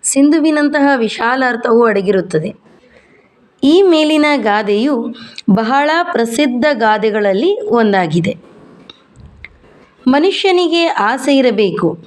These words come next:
ಆಸೆ ಮನುಷ್ಯನ ಸಹಜ ಪ್ರವೃತ್ತಿ. ಆಸೆ ಇಲ್ಲದವ ಬದುಕಲಾರ. ಆಸೆಯೇ ಉತ್ಸಾಹದ ಜನನಿ. ಇದು ಜೀವನದ ಸಂಚಾಲಕ ಶಕ್ತಿ.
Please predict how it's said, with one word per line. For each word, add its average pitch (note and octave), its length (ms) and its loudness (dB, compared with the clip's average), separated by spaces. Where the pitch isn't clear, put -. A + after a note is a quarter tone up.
ಆಸೆ C4+ 420 0
ಮನುಷ್ಯನ B3+ 540 2
ಸಹಜ A#3 540 -2
ಪ್ರವೃತ್ತಿ. F3+ 560 -2
ಆಸೆ C4+ 680 -2
ಇಲ್ಲದವ C#4 480 2
ಬದುಕಲಾರ. G3+ 680 0
ಆಸೆಯೇ D#4 540 2
ಉತ್ಸಾಹದ B3 640 0
ಜನನಿ. F3 480 -2
ಇದು D4+ 460 2
ಜೀವನದ D#4+ 580 2
ಸಂಚಾಲಕ C4 800 -2
ಶಕ್ತಿ. G#3+ 460 -6